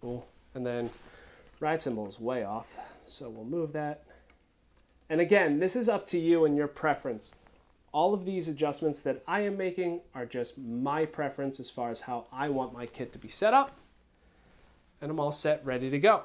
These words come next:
So from here, all we have to do now is get the module, set it up here, and then connect everything, and we're done.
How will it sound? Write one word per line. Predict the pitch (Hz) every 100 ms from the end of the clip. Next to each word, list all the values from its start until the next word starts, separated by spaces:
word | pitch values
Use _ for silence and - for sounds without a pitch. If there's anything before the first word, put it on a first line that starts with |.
| -
So | - 233 - - -
from | - 226 269
here, | 185 202 233 160 - _
all | - 190
we | 233
have | 220 214 190
to |
do | 156 185
now | 180 175 180 147
is | 165 143
get | - 160 156 147
the | 139
module, | 165 202 202 196 202
set | - 165 156
it | 151
up | 143
here, | - - 226 233 - - - - -
and | 131
then | 131 131
connect | - 131 147 -
everything, | 165 170 180 208 247 254 _ -
and | - 110
we're | 120
done. | 123 123